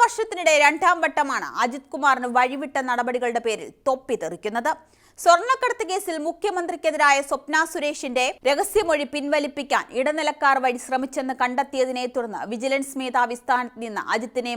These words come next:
മാറ്റി പൗരാവകാശ സംരക്ഷണ ചുമതലയുള്ള എ ഡി ജി പി ആയി നിയമിച്ചിരുന്നു. പിന്നീട് ബറ്റാലിയൻ എ ഡി ജി പി ആക്കി. അവിടെ നിന്ന് രണ്ടായിരത്തി ഇരുപത്തിരണ്ട് ഒക്ടോബറിലാണ് സംസ്ഥാനത്താകെ ക്രമസമാധാന ചുമതലയുള്ള അഡീഷണൽ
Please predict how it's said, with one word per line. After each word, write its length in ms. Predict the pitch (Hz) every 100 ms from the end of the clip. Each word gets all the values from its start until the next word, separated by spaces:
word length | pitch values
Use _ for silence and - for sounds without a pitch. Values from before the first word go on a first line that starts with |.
| 226
മാറ്റി 300 | 233 262 330 - 262
പൗരാവകാശ 680 | 247 262 269 262 269 277 294
സംരക്ഷണ 460 | 262 247 262 - 254 254
ചുമതലയുള്ള 480 | 240 233 233 214 - 214
എ 20 | 240
ഡി 80 | 262 220
ജി 80 | 240 208
പി 80 | 220 247
ആയി 120 | - -
നിയമിച്ചിരുന്നു. 540 | 220 185 175 202 233 285 _ _ _ _ _
പിന്നീട് 380 | 392 440 494 427 440 - 226
ബറ്റാലിയൻ 600 | 294 294 392 392 370 320 294
എ 20 | 311
ഡി 80 | 294
ജി 80 | 208 165
പി 80 | 175 190
ആക്കി. 200 | - - _ _ _ - 214
അവിടെ 200 | 277 294
നിന്ന് 180 | 294 294
രണ്ടായിരത്തി 500 | 269 269 311 320 320 285
ഇരുപത്തിരണ്ട് 480 | 262 269 269 262 254 - 226
ഒക്ടോബറിലാണ് 720 | - - 302 277 262 226 143 -
സംസ്ഥാനത്താകെ 760 | 262 262 285 277 269 262 247 247
ക്രമസമാധാന 800 | 254 254 262 269 269 269 277 269 247
ചുമതലയുള്ള 540 | 254 233 233 233 220 220 330 - - _ _ 226
അഡീഷണൽ 480 | 254 339 - 285